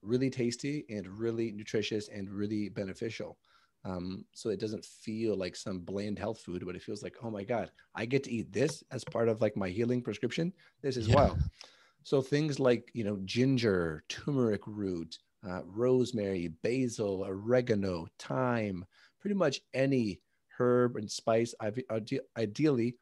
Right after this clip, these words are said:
Speaker 1: organic or homegrown whenever you can, um, cinnamon, cardamom, like, the list goes on and on and on for these really tasty and really effective, uh,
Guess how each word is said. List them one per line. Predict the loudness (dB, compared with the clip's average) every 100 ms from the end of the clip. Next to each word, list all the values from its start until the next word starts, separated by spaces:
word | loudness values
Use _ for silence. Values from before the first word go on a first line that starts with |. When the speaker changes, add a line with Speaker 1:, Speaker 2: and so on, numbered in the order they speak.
| _
Speaker 1:
organic | -6 -4 -2 -2 0 -2 -4
or | -4
homegrown | -2 0 0 0 0 0 0 -2
whenever | -2 -2
you | -4
can, | -6 -6 -4 -6 -10 -20 -20 -14 -6
um, | -4 -4 -8
cinnamon, | -12 -4 2 6 6 6 2 -2 -8 -14 _ _
cardamom, | -4 2 4 4 2 0 -2 -4 -6 -6
like, | -6 -6
the | -6
list | -2 -2 -2
goes | -4 -2
on | -2 0
and | 0
on | -2 -2
and | -4
on | -6 -8 _ _ _ _ _ _ _ _
for | -6 -2 -2 -2 -6 -16 -20 _ -8
these | -4 -2 -4
really | -2 0 0
tasty | 0 -2 -2 -2 -4 -6 _ _ -8
and | -4 -2 -2 -4
really | -4 0 0
effective, | 0 -2 -6 -4 -6 -6 -12 _ _ _ -10
uh, | -6 -6